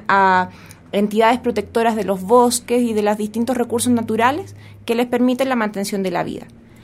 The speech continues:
Su organización política tiene que ver con un lof, es, esa es la organización tradicional. Un lof con-, eh, es un clan familiar que está compuesto por distintas familias que viven todas juntas con una autoridad tradicional que es el lonco o cacique.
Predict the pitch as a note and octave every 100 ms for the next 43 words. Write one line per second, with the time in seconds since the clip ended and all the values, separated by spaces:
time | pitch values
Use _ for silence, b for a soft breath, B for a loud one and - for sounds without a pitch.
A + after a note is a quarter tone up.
0 | B B - A3 A3+ A#3 B3 C4 B3+ C#4
1 | D4+ E4 E4+ E4 E4 C#4 B3+ A#3+ A#3 A#3
2 | A3 G#3+ G3+ G3+ A#3 D4 D#4+ - - _
3 | A3+ A#3 - B3 B3+ A#3 A3 A3+ G#3+ G#3+
4 | G#3+ G#3+ G#3 G#3+ A3+ C#4+ C#4+ D4+ F4+ B
5 | B _ B3+ C4+ D#4+ - D4+ D4 A3+ A3+
6 | - B3 B3 B3 B3 C#4 D4+ F4 - C4+
7 | B3+ B3 C4 C#4 - b b - A3+ B3
8 | B3+ B3 C4 C#4 C4 B3+ A#3 A#3+ B3 A#3+
9 | B3 A#3+ A#3 A#3 A#3 - B3 C4 B3 C#4
10 | E4 - B - A3+ A3 A#3 B3 C4 C4
11 | - C#4+ C#4+ D#4+ C#4 C4 C4 C4 B3+ A#3
12 | A#3 A#3 A#3+ B3 A3 G#3+ G#3+ G3+ G3+ G#3+
13 | G#3+ G#3+ G#3+ G#3 G#3 A#3 A3 F#3 - C#3
14 | -